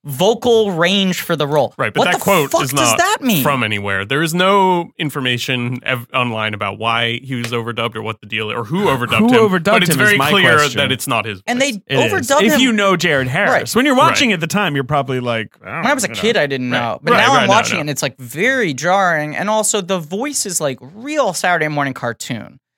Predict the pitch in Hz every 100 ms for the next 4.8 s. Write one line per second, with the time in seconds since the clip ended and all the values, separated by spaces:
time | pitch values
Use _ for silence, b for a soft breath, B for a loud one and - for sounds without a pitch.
0 | _ _ - 170 214 180 180 285 320 -
1 | 185 180 180 - 170 165 143 156 143 135
2 | 123 120 - 143 _ _ _ 302 339 302
3 | 185 127 - _ _ 330 349 226 277 262
4 | 240 294 330 339 339 359 349 359